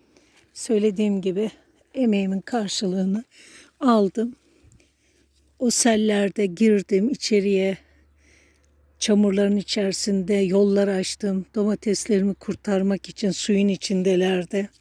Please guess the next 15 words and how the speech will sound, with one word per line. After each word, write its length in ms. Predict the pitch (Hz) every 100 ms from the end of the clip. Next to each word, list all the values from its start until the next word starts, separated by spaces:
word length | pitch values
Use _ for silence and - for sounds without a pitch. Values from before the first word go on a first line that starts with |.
| _ _ - _ _ _
İyi 180 | 233 214
ki 140 | -
de 60 | 196
yapmışım. 720 | 196 196 - 202 - - 233 - _ _ _ _ _ _ _
Bu 60 | -
da 140 | 247
araya 280 | 196 208 190
karışmış 640 | - 208 196 - 220 208 -
ampul 400 | 190 185 - 185 - _ _ _
domateslerden. 1000 | 214 185 180 - 170 - 202 190 - 220 - _ - _ - - _ 214
Mümkün 340 | 196 - 214
olduğu 380 | 214 208 247 247
kadar 380 | - 185 202 202
sizinle 640 | - 190 - 226 214 214
fotoğraflarını 1040 | - 202 220 208 208 - 208 208 208 254